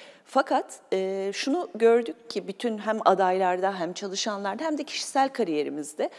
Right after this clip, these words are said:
aslında bireysel olarak en önemli yetkinliklerden biri networking. Ben hiç C V ile iş aramadım. Eminim siz de.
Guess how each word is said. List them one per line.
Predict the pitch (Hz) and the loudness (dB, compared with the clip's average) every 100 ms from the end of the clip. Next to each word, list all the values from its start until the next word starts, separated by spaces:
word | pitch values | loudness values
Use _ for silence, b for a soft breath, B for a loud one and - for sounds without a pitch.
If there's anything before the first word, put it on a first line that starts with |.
| B B - | B B 0
aslında | 220 - 277 285 226 | 0 2 -2 0 4
bireysel | 226 240 - 269 | 6 6 2 0
olarak | 202 170 185 - | 2 2 2 2
en | 285 | 0
önemli | 247 196 185 | 2 0 0
yetkinliklerden | 208 226 - 196 190 190 180 190 202 | 0 0 -4 -12 -8 -4 -4 -4 -6
biri | 233 269 | -4 0
networking. | 214 202 151 - - - - _ b b - | 0 0 -4 -4 -8 -16 -18 _ b b 4
Ben | 220 | 4
hiç | 240 302 | 6 -2
C | - 226 | -4 -4
V | 196 | 0
ile | 226 | 0
iş | 226 - | 2 0
aramadım. | 196 185 160 208 - - | 2 2 0 -2 -4 0
Eminim | 196 185 214 | 2 4 2
siz | 214 196 156 | 0 -2 2
de. | - | 2